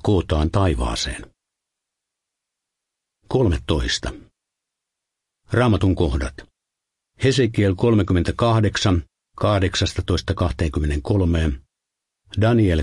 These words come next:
kaksi, kolmekymmentäneljä, kolmekymmentäviisi, neljäkymmentäneljä ja neljäkymmentäviisi. Ilmestys kuusi kaksi, kuusitoista,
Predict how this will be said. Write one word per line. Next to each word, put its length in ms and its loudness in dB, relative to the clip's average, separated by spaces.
kaksi, 600 -2
kolmekymmentäneljä, 1160 2
kolmekymmentäviisi, 1040 0
neljäkymmentäneljä 960 0
ja 80 -2
neljäkymmentäviisi. 920 -2
Ilmestys 760 0
kuusi 520 0
kaksi, 580 -6
kuusitoista, 880 0